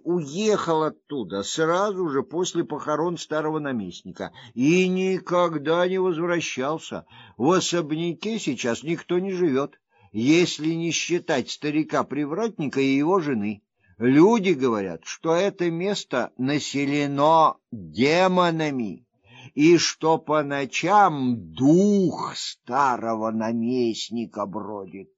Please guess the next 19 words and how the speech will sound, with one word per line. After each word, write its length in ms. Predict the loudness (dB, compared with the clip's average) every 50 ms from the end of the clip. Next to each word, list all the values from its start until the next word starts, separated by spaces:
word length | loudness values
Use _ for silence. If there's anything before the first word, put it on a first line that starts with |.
| _
там". 460 | -14 -12 -12 -12 -12 -14 -18 -20 -20 _ _ _ _ _ _ _ _ _ _ _ _ _ _ _ _ _ -10
Все 300 | -6 -4 -2 -2 -2 -2
стараются 800 | -4 -6 -4 -2 -2 0 0 0 0 0 0 -2 -6 -6 -4 -4
объезжать 960 | -4 -4 -4 -6 -6 -4 -4 -4 -4 -6 -6 -6 -4 -4 -4 -4 -6 -8 -8
имение 640 | -6 -4 -4 -4 -4 -4 -6 -6 -6 -6 -8 -8 -8
стороной, 880 | -8 -10 -10 -6 -4 -2 0 0 0 0 0 -2 -6 -8 -12 -14 _ _ _ -20 -14
даже 440 | -10 -4 -2 0 0 0 0 -2 -4
при 260 | -6 -6 -6 -6 -6
свете 460 | -6 -6 -4 -2 -2 -2 -2 -6 -8
дня. 300 | -6 -6 -8 -8 -8 -8 -10 -14 -20 -18 -14
Городская 920 | -10 -2 -2 0 0 0 0 -2 -4 -8 -16 -10 -6 -4 -4 -2 -2 -2 -4
же 120 | -4 -4
усадьба 600 | -4 -6 -6 -8 -6 -4 -4 -4 -4 -6 -6 -4
наместника 720 | -2 -2 -2 -2 -4 -6 -8 -12 -14 -16 -14 -10 -10 -12 -12 -12 -20 -20 _ -8
расположена 920 | -4 -2 -2 0 -2 -2 -2 -2 0 0 2 2 0 0 0 -2 -4 -4 -4
у 200 | -4 -4 -6 -6
самых 420 | -4 -4 -4 -2 -2 -4 -6 -8
восточных 1040 | -4 0 0 0 0 0 -4 -10 _ 2 4 4 4 2 -2 -6 -4 -4 -6 -4 -6
врат, 460 | -4 -4 -2 0 0 0 -2 -4